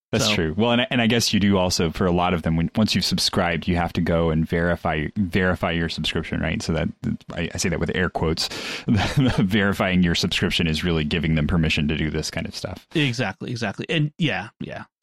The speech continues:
Speaker 2: Uh, so, I mean, I, I, I'm more concerned with, you know, spam and that sort of stuff, and just, a-, and, you know, it does bother me a little if, say, a spammer knows I'm opening up their email, that sort of thing.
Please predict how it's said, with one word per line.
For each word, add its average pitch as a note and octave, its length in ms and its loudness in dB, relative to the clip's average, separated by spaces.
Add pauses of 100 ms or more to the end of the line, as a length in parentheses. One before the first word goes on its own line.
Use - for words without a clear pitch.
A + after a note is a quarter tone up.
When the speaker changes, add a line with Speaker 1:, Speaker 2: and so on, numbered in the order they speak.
(280)
Speaker 2:
Uh, - 140 -12
so, A#3 400 0 (540)
I A3 60 0
mean, A3 180 2
I, - 240 -4
I, A3 240 -2 (100)
I'm A3+ 200 2
more G#3 180 4
concerned F3+ 340 2
with, C#3+ 280 0
you D#3+ 120 2
know, G#2+ 120 0
spam C#3 880 -2
and A2+ 180 -2
that C3 180 -2
sort D#3+ 220 0
of C#3+ 100 0
stuff, C#3 260 0
and B2+ 120 0
just, B2+ 180 -4 (400)
a-, - 240 -2
and, B3 260 0 (380)
you - 260 -6
know, B3 80 4
it G#3 120 4
does B3+ 160 4
bother G#3+ 240 4
me G3 80 4
a F3 60 4
little F3+ 200 4
if, F3 280 2 (140)
say, E3+ 220 -2
a C3+ 60 0
spammer G#3+ 680 2
knows B2 380 2
I'm C3 160 2
opening A#2+ 340 0
up A#2 140 -2
their A#2+ 180 0
email, A#2 520 0
that A#2 180 -2
sort A#2+ 180 -2
of A2 100 -2
thing. A2 380 0